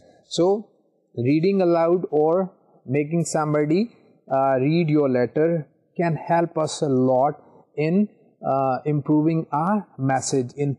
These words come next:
proofreading our messages. So these are few, uh, preparatory st-, uh, steps that must be taken care of when we are writing our message.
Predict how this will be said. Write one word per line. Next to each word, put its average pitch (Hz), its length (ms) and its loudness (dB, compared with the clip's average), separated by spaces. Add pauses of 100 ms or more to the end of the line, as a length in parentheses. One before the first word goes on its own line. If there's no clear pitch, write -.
proofreading 160 760 0
our 190 380 -2 (160)
messages. 120 800 -2 (540)
So 220 400 0 (140)
these 196 460 0
are 208 280 2
few, 202 420 0 (560)
uh, 143 460 0 (240)
preparatory 180 580 0
st-, 151 240 -2
uh, 127 300 0
steps - 480 -4 (300)
that 147 320 -2
must 151 380 -2
be 170 380 0 (240)
taken 151 420 -2
care 127 240 2
of 139 220 0 (100)
when 127 280 -2
we 123 180 2
are 160 300 0 (340)
writing 123 560 0
our 175 320 0 (100)
message. 113 540 -2